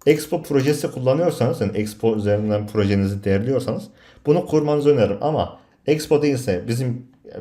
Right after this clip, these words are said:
benim şu anda anlattığım React Native projesi ise bunun için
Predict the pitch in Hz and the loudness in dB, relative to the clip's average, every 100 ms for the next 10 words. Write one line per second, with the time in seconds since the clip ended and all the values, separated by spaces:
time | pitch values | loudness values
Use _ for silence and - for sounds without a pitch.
0 | 107 113 117 117 113 110 101 110 107 107 | 0 0 0 -2 -2 0 0 0 0 0
1 | 95 101 110 110 110 - 92 - 110 95 | 0 2 2 0 -2 -2 -6 -2 0 0
2 | - - - - - - - _ _ 185 | -2 -4 -6 -6 -14 -20 -20 _ _ -2
3 | 202 139 185 214 | -2 -2 -4 -10